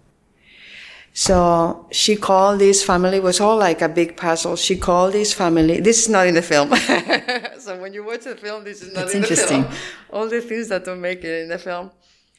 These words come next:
Speaker 1: But this is what I was fascinating, because I was with her and I was witnessing this. So it's like, okay,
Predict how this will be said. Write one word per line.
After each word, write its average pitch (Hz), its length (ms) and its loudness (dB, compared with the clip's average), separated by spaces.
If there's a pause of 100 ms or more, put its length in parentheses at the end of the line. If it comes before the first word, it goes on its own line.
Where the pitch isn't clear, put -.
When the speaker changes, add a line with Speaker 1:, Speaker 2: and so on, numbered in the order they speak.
Speaker 1:
But 226 120 -2
this 262 180 -6
is 277 140 -8
what 233 160 0
I 208 40 2
was 196 280 -4
fascinating, 220 800 -8
because 180 340 -10
I - 80 -10
was 196 320 -10
with 175 200 -4
her 220 160 -6
and 202 200 -6
I 180 60 -8
was 180 240 -10
witnessing 196 560 -8
this. - 320 -10
So 190 120 -8
it's 185 160 -10
like, 185 300 -8 (840)
okay, 208 540 -4